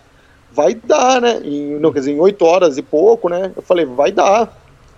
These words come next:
Vou chegar ainda com seis dias e vinte e tantas horas, tal, mas vou chegar ainda com seis dias e tanto, né?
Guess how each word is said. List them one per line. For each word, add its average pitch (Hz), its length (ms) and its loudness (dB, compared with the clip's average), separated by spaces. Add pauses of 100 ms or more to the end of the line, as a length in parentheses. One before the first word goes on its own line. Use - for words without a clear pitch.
(500)
Vou 139 140 -4
chegar 170 360 2
ainda 208 280 0
com 233 160 -4
seis 226 300 -2
dias 254 460 -4
e 320 120 2
vinte 240 240 -4
e - 60 -18
tantas 233 340 2
horas, 170 400 4
tal, 165 220 0
mas 196 160 -2
vou 165 100 -2
chegar 180 300 0
ainda 202 220 -2
com 208 120 -8
seis 202 200 -2
dias 196 160 0
e 226 40 -10
tanto, 254 460 0
né? 208 240 -2